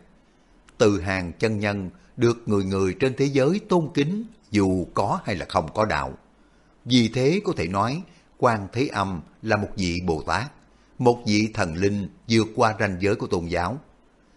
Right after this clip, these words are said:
Trước nay trong các thiên hạ quán đều có Quan Âm điện chuyên thờ cúng Quan Âm đạo sĩ, mà đạo giáo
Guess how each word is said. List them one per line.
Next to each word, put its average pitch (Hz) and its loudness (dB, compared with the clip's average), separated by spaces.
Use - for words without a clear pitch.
Trước 165 0
nay 101 -2
trong 143 0
các 139 -4
thiên 135 2
hạ 85 -4
quán 117 0
đều 104 4
có 160 2
Quan 147 0
Âm 123 -4
điện 85 -2
chuyên 151 2
thờ 78 0
cúng 120 -2
Quan 107 0
Âm 95 -6
đạo 78 0
sĩ, 82 -2
mà 110 2
đạo 95 2
giáo 127 -2